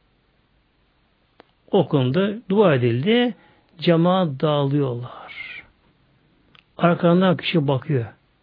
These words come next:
Hepsini tanıyor ama. Arkandan bakıyor. Tabi bazıları güle konuşa konuşa gidiyorlar hiç. Hepsi görüyor bunların. İşte o an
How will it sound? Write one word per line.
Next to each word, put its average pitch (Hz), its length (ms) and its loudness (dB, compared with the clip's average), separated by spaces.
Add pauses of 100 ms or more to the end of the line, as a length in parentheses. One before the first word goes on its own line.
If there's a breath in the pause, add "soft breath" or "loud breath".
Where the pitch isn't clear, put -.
(340)
Hepsini 170 520 -2
tanıyor 135 360 -2
ama. 117 260 -18 (600)
Arkandan 151 500 0
bakıyor. 180 520 0 (920 soft breath)
Tabi 214 460 2
bazıları 208 500 2
güle 185 420 2
konuşa 190 400 0
konuşa 180 260 2
gidiyorlar 151 600 2
hiç. - 340 -8 (1300)
Hepsi 180 380 -2
görüyor 143 300 2
bunların. 151 540 0 (640 soft breath)
İşte 196 360 0
o 226 260 4
an 254 340 2